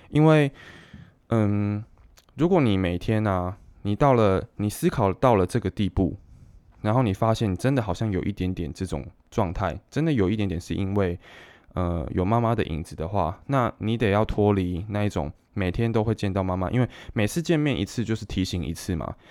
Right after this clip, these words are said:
就是提醒你一次妈妈是怎么抚养你长大的，那你就没有办法忘记那个状态。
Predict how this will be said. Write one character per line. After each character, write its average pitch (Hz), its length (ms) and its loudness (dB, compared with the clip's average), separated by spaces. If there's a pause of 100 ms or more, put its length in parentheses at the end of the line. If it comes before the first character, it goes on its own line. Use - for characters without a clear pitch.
(140)
就 139 120 -4
是 151 80 2
提 113 200 2
醒 113 200 0
你 90 160 0
一 87 40 -2
次 104 200 -4
妈 101 120 0
妈 101 120 0
是 104 100 -8
怎 95 100 -6
么 85 120 -4
抚 92 180 -2
养 87 160 -2
你 87 100 -4
长 78 200 -6
大 82 200 -2
的， - 140 -10 (400)
那 139 140 4
你 110 100 4
就 117 100 4
没 117 120 4
有 104 40 4
办 104 160 4
法 92 140 2
忘 92 240 2
记 92 160 -2
那 90 140 -2
个 82 160 -4
状 85 260 -2
态。 90 320 -2